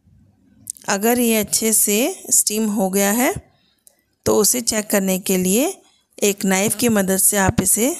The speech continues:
चेक कर सकते हैं। नाइफ़ को हम इसके अंदर डालकर देखेंगे, अगर नाइफ़ पूरा सीधा सा निकल जाता है बिना चिपके, तो समझिए कि ये बनकर रेडी है।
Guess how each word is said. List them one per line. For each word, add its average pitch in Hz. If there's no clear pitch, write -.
चेक 190
कर 196
सकते 196
हैं। 254
नाइफ़ 196
को 214
हम 214
इसके -
अंदर 190
डालकर 196
देखेंगे, 208
अगर 220
नाइफ़ 190
पूरा 202
सीधा 202
सा 214
निकल 196
जाता 202
है 247
बिना 190
चिपके, 220
तो 196
समझिए 190
कि 254
ये 196
बनकर 196
रेडी 185
है। 254